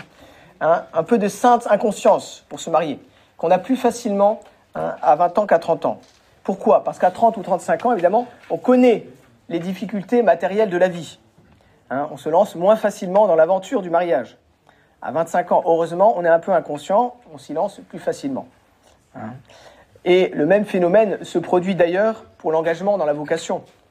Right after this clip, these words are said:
Hein, on entre plus facilement au Carmel à vingt ans qu'à trente ans, ça c'est certain. Hein. D'autant plus qu'en général, à trente ans,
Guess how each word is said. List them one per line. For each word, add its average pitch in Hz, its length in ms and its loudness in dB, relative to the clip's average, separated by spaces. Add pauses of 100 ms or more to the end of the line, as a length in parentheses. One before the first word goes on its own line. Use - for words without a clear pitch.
(340)
Hein, 147 200 -12
on 156 160 -6
entre 170 220 2
plus 196 160 -12
facilement 185 500 0
au 165 80 -2
Carmel 170 400 2
à 151 80 2
vingt 151 240 0
ans 190 220 0 (240)
qu'à 147 140 -4
trente - 240 -10
ans, 127 140 -8 (240)
ça 131 80 -20
c'est 143 120 -14
certain. - 360 -12 (260)
Hein. - 60 -20 (1500)
D'autant 170 240 0
plus 196 240 -2
qu'en 175 160 2
général, 185 380 4
à 151 40 -2
trente 151 300 -6
ans, 196 280 0